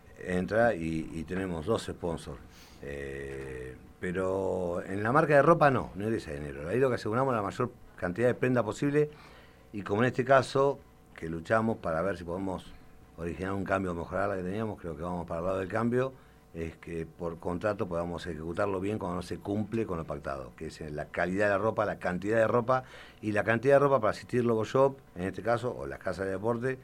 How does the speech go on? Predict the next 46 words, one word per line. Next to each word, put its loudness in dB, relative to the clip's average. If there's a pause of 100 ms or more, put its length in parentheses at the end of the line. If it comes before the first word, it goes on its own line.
(440)
porque -4
no -4
hay -2
ropa -2
para -2
comprar. -2
No -12
puede -6
ser -8
que -8
un -6
hincha -8
de -10
Gimnasia -8
quiera -6
comprar -6
una -2
ropa -2
y -8
no -6
la -6
tenga, 0
una -2
campera, -2
un -6
buzo, 0 (220)
ahora 0
viene -2
la -2
fiesta, -2
o -6
sea, -16
falta, -2
¿no? -4
Pero -6
cuando -2
vengan, 2 (340)
y -6
el 0
Día 10
del 8
Niño, 8 (400)
eso -4
es -8
una -2
barbaridad. -6